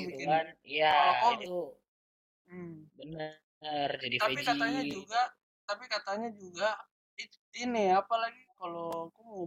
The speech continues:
Speaker 2: buat begitu, harusnya kau sudah kurus. Maksudnya kalau misalnya gemuk, kau harus kurus dulu, baru kau bentuk badan. Jangan kau pas gemuk, nanti
Speaker 1: Iya,
Speaker 2: malah
Speaker 1: aha.
Speaker 2: kau punya lemak <laughs> keras di dalam itu. Jadi kayak, kau tahu tuh kalau misalnya
Speaker 1: Kalau, kalau kayak saya punya, eh,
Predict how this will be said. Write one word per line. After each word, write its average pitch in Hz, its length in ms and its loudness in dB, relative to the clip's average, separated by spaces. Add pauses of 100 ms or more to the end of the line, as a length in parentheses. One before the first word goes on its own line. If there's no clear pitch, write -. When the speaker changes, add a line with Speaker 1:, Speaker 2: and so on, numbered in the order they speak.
Speaker 2:
buat 165 200 -20
begitu, - 360 -20
harusnya 208 360 -4
kau 254 80 -14
sudah 170 240 -10
kurus. 165 480 -16 (320)
Maksudnya 196 320 -8
kalau 180 160 0
misalnya 196 320 0
gemuk, 175 280 -18 (360)
kau 240 80 0
harus 247 240 -6
kurus 160 320 -12
dulu, 208 240 -18
baru 175 160 -14
kau - 160 -20
bentuk 180 240 -20
badan. 185 480 -2
Jangan 202 240 -4
kau - 80 -20
pas - 240 -14
gemuk, - 240 -20
nanti 127 80 4
Speaker 1:
Iya, 135 240 6
Speaker 2:
malah 123 320 4
Speaker 1:
aha. 117 340 -16 (300)
Speaker 2:
kau 208 160 -10
punya 190 240 -4
lemak 175 360 2
<laughs> - 120 -6
keras - 320 0
di - 80 -20
dalam 202 480 -4
itu. - 240 -20 (160)
Jadi 170 160 -20
kayak, 170 240 -12 (960)
kau 254 160 0
tahu - 320 0
tuh 240 160 -8
kalau 185 160 -4
misalnya 202 400 -2 (560)
Speaker 1:
Kalau, 170 480 12
kalau 160 160 8
kayak 160 160 6
saya 196 80 4
punya, 175 240 0
eh, 160 80 4